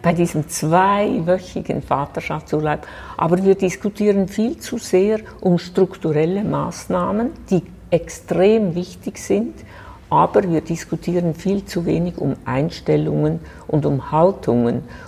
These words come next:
Und um die geht es eigentlich, dass wir den, diese, diese implizite Forderung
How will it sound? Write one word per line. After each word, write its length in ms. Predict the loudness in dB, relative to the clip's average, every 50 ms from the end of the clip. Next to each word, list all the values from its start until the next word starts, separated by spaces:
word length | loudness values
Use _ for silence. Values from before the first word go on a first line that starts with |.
| -4
Und 200 | 2 2 4 4
um 160 | 4 2 2 2
die 180 | 2 2 2
geht 300 | 2 2 2 2 2 0
es 280 | -2 -2 -2 -4 -6 -4
eigentlich, 600 | -2 -2 -2 -2 -2 -4 -4 -4 -6 -6 -6 -12 -20 -20 -20 -20 -4
dass 280 | -2 0 0 0 0 2
wir 180 | 4 4 4 4 2 -6 -16 -18 -20 -2 0
den, 280 | 2 2 2 2 0 -4 -8 -14 -20 -20 -20 -20 0 2
diese, 420 | 2 2 4 4 4 4 4 2 -2 -4 -2
diese 280 | -2 -2 0 2 2 0
implizite 1300 | 0 0 2 4 4 6 6 4 0 -2 -4 -2 -2 -2 -2 -2 -4 -2 0 0 0 0 0 -2 -2
Forderung 760 | 0 0 0 0 0 0 0 -2 0 0 0 0 0 -2 -4